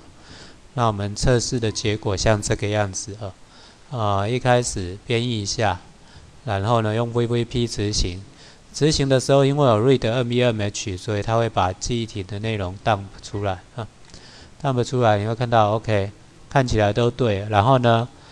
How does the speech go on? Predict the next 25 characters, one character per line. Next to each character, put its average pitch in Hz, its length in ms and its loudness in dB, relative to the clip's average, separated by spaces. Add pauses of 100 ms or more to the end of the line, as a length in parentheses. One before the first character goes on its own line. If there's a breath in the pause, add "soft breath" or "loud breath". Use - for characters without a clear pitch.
(280 loud breath)
呃， 117 320 6
我 117 140 4
们 127 200 2
最 147 220 6
后 131 360 4 (600)
几 104 220 -8
个 107 340 -4 (720)
bit 120 320 6
没 104 80 -6
有 101 140 0
用 107 260 -2
到， 95 240 -2
因 101 140 -8
为 107 400 -4
我 104 80 -10
们 92 120 -8
宣 107 200 -6
告 110 140 2
的 101 120 -6
比 104 60 -10
较 104 160 -4
大 98 240 0
一 98 40 -6
点 90 200 -8
点 90 180 -10